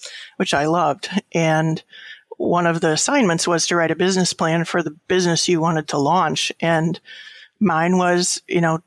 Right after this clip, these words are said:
to have a financial planning firm. And you presented it to the class, and the class gave you feedback. And the feedback I got was, "Well, go apprentice somewhere,"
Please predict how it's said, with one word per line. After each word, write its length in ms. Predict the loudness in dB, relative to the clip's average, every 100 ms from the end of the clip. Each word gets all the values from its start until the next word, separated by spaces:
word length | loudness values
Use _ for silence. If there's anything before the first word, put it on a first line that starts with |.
| _ -4
to 100 | 0
have 160 | 0
a 60 | 0
financial 420 | 0 0 0 -2
planning 380 | -2 0 2 0
firm. 400 | -2 -2 -2 -4 -8 -20 -18 -18 -18 -4
And 380 | 0 0 0 -4 _ _ _ _ _
you 220 | -2 -2 -4 _
presented 520 | -4 0 2 2 2 0
it 160 | 0
to 80 | -2
the 120 | -4
class, 400 | -2 0 0 0
and 60 | -4
the 40 |
class 320 | -2 0 0
gave 160 | -2 -2
you 80 | -2
feedback. 500 | 0 0 2 0 0
And 100 | -4
the 60 |
feedback 680 | -2 2 2 2 -2 -4 -8 -4
I 140 | -2
got 360 | 0 0 0 0
was, 280 | 0 0
"Well, 240 | 0 0 0
go 200 | 0 0
apprentice 480 | 0 0 0 0 -2
somewhere," 540 | -2 -2 -2 -2 -2